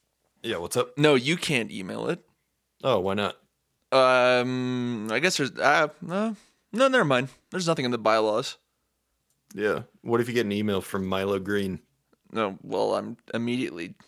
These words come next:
Speaker 2: replying.
Speaker 1: What about CeeLo Green?
Speaker 2: No. <laughs> Not
Speaker 1: Okay.
Speaker 2: CeeLo Green.
Speaker 1: Not
Speaker 2: Um,
Speaker 1: again.
Speaker 2: not that I dislike his music, but I'm,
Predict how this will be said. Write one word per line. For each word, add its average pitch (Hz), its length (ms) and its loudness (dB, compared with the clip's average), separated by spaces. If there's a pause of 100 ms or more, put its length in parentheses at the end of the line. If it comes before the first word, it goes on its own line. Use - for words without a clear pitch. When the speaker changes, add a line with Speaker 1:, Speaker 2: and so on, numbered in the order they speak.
(120)
Speaker 2:
replying. - 580 -8 (1300)
Speaker 1:
What 95 100 -2
about 135 180 0
CeeLo 82 540 -4
Green? 76 360 -10 (640)
Speaker 2:
No. 104 400 -4 (540)
<laughs> - 560 -20
Not 131 180 -4
Speaker 1:
Okay. 131 180 -4
Speaker 2:
CeeLo 127 240 -8
Green. 131 340 -10 (680)
Speaker 1:
Not 98 180 2
Speaker 2:
Um, 127 160 4
Speaker 1:
again. 76 280 -2 (920)
Speaker 2:
not 147 300 2
that 165 100 4
I 143 100 4
dislike 127 480 0
his 117 120 -8
music, 101 420 -6
but 104 140 -2
I'm, 104 140 -6